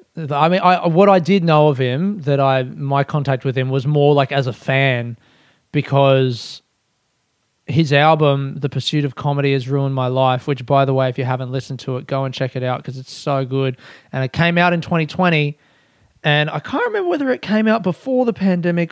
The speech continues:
or during the pandemic, but, um, either way, when it came out, I listened to it, and I remember it was the first, like, really great comedy album of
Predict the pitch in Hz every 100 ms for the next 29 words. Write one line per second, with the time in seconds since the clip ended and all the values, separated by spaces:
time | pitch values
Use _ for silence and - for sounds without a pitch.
0 | - 165 156 156 139 160 165 185 175 170
1 | 151 151 151 143 143 131 135 202 - -
2 | _ _ _ _ _ _ _ _ - 131
3 | 139 147 147 147 - - - 156 143 139
4 | 135 135 135 - _ _ - 175 214 196
5 | 190 190 180 170 165 - 180 180 180 170
6 | 160 180 - 175 175 160 151 160 165 170
7 | 180 185 180 160 151 147 151 - 175 180
8 | 180 - - - _ _ _ _ _ _
9 | - 147 143 143 165 170 156 143 - _
10 | 139 143 151 151 - - 151 156 143 139
11 | 135 131 131 131 - 139 131 120 -